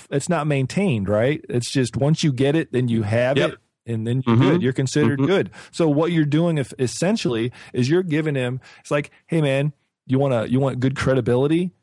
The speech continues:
Speaker 1: Just pay me eighteen hundred bucks, and you're,
Speaker 2: Yeah.
Speaker 1: you're golden."
Speaker 2: That's
Speaker 1: Which,
Speaker 2: why
Speaker 1: which
Speaker 2: people call it true organic people. Th-, and this is who
Speaker 1: Yeah.
Speaker 2: I've heard it from. I don't hear it from, you know, rednecks that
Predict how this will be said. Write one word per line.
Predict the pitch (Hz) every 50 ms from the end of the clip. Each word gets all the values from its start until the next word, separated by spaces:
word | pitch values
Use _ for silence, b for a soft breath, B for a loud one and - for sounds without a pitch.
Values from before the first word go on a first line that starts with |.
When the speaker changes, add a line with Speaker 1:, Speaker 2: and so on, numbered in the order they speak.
| _ -
Speaker 1:
Just | - - -
pay | - 135 156 170
me | 160 139
eighteen | 123 120 131 139 - 135
hundred | 127 123 120 110 98
bucks, | 139 147 143 117 113 117 - - - - - _ _ _ _ _ _ -
and | 123 123 123
you're, | 127 135 143 156
Speaker 2:
Yeah. | 143 143 127
Speaker 1:
you're | 135 139 147
golden." | 147 156 185 196 165 117 95 90 95 - _ _ _ _ _ _ _ _ _ - -
Speaker 2:
That's | 110 139 139 147 160 - 151
Speaker 1:
Which, | 147 147
Speaker 2:
why | 143 131 127
Speaker 1:
which | 165 151 135
Speaker 2:
people | - - 127
call | - - 139 135 131 127 127
it | 117 - _ _ -
true | - - - 190 196 196 175
organic | 170 170 156 139 143 143 151 165 170 - -
people. | - 180 175 - 196 190 208 247 247 - _ -
Th-, | - 131 127 165
and | - 156 160
this | 170 175 180
is | 170 151
who | - 190 165
Speaker 1:
Yeah. | 151 139 131
Speaker 2:
I've | 123 -
heard | - 185 202 185
it | - -
from. | - 127 -
I | 135 160
don't | 180 147 139
hear | - 180 190 190 147
it | 127 -
from, | - - 131 123 113 110 107 104 104 101 - b b b b b b _ -
you | 120 113
know, | 101 92 90 90 90 - _ -
rednecks | 123 135 143 143 139 135 139 135 135 139 135 - - -
that | 123 113 -